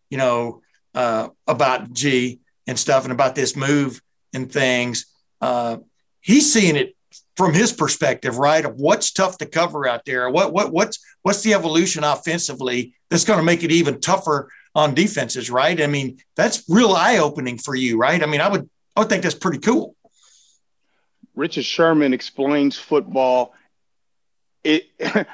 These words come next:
Speaker 2: I talk about it on Twitter all the time. He makes it so simple when he talks about it. But in that conversation, when he was talking about, uh, the move to tight end,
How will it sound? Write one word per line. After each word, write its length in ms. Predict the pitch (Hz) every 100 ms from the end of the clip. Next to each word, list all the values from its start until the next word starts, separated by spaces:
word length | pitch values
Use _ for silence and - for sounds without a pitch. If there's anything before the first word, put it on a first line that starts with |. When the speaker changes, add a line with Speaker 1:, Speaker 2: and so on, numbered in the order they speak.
| -
Speaker 2:
I 100 | 147
talk 220 | - 208
about 180 | 190 170
it 40 |
on 80 | 143
Twitter 260 | - 180 143
all 120 | 127
the 60 |
time. 440 | 113 127 127 113 95 _ _
He 460 | - - - 202 214
makes 440 | 185 175 160 -
it 140 | 151 - _
so 760 | - - - 180 175 180 180 -
simple 640 | - - 185 160 - 117
when 140 | 123
he 100 | 123
talks 340 | 110 143 135 -
about 260 | 98 101
it. 100 | 87 - - - -
But 240 | 170 - _ _ _ _ _ _ _ _ _
in 160 | 226 202
that 180 | 208 190
conversation, 760 | 190 180 143 - 165 151 131
when 100 | 123
he 60 | 131
was 140 | 123
talking 400 | - 143 135 117
about, 420 | 110 123 127 - _ _ _ _ -
uh, 420 | 113 104 95 92
the 140 | 113
move 320 | 117 139 131
to 100 | 107
tight 300 | 120 123 117
end, 300 | 123 120 107